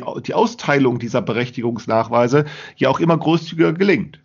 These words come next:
Also, äh, das sind, das ist ja das, wa-, was wir dann eben, äh, feststellen, dass, äh, äh, Hauptschule, dass da, äh, äh, so, dass die Hauptschule selbst eine Restschule geworden ist beispielsweise.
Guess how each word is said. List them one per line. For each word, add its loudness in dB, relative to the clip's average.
Also, -4
äh, -8
das -6
sind, -4
das -2
ist -12
ja -2
das, -2
wa-, -6
was -4
wir -2
dann -2
eben, -6
äh, -2
feststellen, 2
dass, 2
äh, 2
äh, -4
Hauptschule, 0
dass -2
da, 0
äh, -6
äh, -6
so, -6
dass -2
die 2
Hauptschule 2
selbst -2
eine 0
Restschule -2
geworden -4
ist -10
beispielsweise. -12